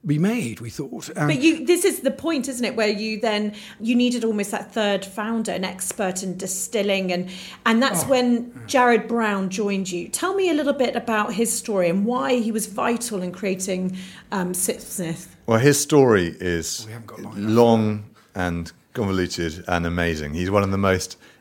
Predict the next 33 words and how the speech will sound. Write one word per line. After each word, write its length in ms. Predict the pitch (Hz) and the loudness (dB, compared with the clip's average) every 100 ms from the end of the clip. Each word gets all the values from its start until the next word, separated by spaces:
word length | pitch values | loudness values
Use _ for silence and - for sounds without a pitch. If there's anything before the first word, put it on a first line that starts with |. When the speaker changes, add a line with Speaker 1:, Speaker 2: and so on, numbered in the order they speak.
| - | -4
Speaker 3:
interesting, 840 | 117 117 - 117 - 131 123 123 | 0 0 0 -2 -2 -2 -2 -4
fun, 640 | - - - 87 82 82 78 | -10 -8 0 2 2 -4 -6
engaging, 580 | 92 90 98 90 87 85 | -8 -2 0 0 -2 -6
eccentric 440 | 85 - 90 - | -6 -4 -6 -6
guys. 220 | 90 85 90 | -2 0 2
I 160 | 95 | 2
guess 220 | 98 95 | 0 0
I've 160 | 92 95 | 0 0
known 200 | 101 98 | 2 2
him 140 | 90 85 | 0 -2
now 240 | 90 87 | 0 0
for, 320 | 82 - 87 82 - - - - - _ _ | -2 0 0 0 -14 -20 -20 -20 -20 _ _
what 100 | - | -8
have 80 | 92 | -4
we 100 | 82 | -2
known, 200 | 82 78 | -2 -4
for 120 | 78 - | -8 -8
twelve 340 | - 113 101 | 0 2 2
years, 520 | 107 110 117 120 - - | 2 4 2 -2 -8 -4
um, 480 | 90 87 85 82 - - | 2 2 2 -4 -8 -6
and 360 | 92 85 82 78 | -2 0 -2 -6
we 100 | 98 | -6
go 160 | 90 82 | -2 -2
out 280 | 76 - - | -2 -6 -6
quite 160 | 80 | -4
a 20 | 76 | -2
lot, 300 | 73 - - - | -4 -6 -8 -12
um, 460 | 85 73 73 76 - | -8 -8 -8 -10 -10
uh, 180 | - 50 - - - | -8 -8 -10 -16 -16
just 300 | - - - | -14 -14 -12
testing, 520 | - 80 - - 76 | -10 -10 -12 -14 -12
uh, 140 | 80 76 | -12 -14
products. 440 | - 90 90 - | -6 -2 -2 -4